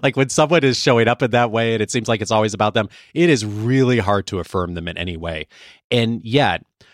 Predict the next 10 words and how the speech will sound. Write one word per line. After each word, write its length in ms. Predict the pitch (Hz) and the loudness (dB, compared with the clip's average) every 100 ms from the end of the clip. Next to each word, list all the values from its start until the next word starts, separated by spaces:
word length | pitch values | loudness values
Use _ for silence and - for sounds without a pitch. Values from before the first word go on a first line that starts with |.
| - | -4
I 140 | 117 | -2
have 220 | 131 135 | -2 -4
seen 540 | - - 120 107 107 104 - | -6 -4 -2 -2 -4 -8 -6
a 100 | 104 | -6
number 480 | 95 107 139 117 101 | -2 -2 0 0 -2
of 220 | 82 85 | -2 -8
people 520 | - 82 - 82 82 - | -10 -12 -8 -8 -8 -8
in 180 | 101 95 | -6 -4
my 140 | 87 | -4
career 560 | - 92 87 85 85 | -6 -6 -4 -4 -6